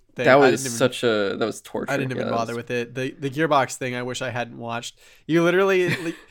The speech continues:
Speaker 1: you texted me, "Don't bother watching it," as I was finishing it up, and I was like, "I, I hate Randy Pitchford." <laughs>
Speaker 2: <laughs>
Speaker 1: He wasted my time.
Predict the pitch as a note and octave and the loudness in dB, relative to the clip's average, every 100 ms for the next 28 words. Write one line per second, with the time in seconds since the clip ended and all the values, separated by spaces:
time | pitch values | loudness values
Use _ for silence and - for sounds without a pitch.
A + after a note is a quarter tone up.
0 | _ - D3+ E3+ D#3+ D#3+ - D#3 D3+ C#3 | _ -4 -2 0 0 -2 -4 -6 -6 -8
1 | A#2+ C#3+ C#3+ C3+ C#3+ C#3 C3+ B2+ C3+ D3 | -6 -4 -4 -2 -2 0 -2 -2 -4 -6
2 | C3+ C3 B2+ _ C#3 C3+ C#3+ D3 C#3 C3+ | -8 -8 -8 _ -2 -2 0 -2 -2 -4
3 | D3+ C#3 C3 D3 C#3 C#3 C3 C3+ C3+ C#3 | -8 -8 -8 -6 -4 -4 -6 -8 -6 -6
4 | C3 - - B2+ B2+ - _ C#3 B2+ A#2 | -6 -8 -6 -6 -6 -10 _ -10 -10 -10
5 | A#2+ B2 A#2 A#2+ A#2+ G2+ E3 - - G#2 | -10 -10 -10 -12 -14 -8 -8 -8 -12 -10
6 | D#3+ F3 - _ - - - - - - | -10 -12 -16 _ -18 -16 -10 -8 -8 2
7 | G4+ G4+ - - B3+ C4 F3 - G4 E4+ | 2 2 -2 -14 -10 -8 -4 0 6 6
8 | F3+ - F#3 D#3 D3+ - E3+ D3 D3 C#3+ | 6 2 -2 0 -2 -2 -4 -4 -6 -14
9 | A#2 | -18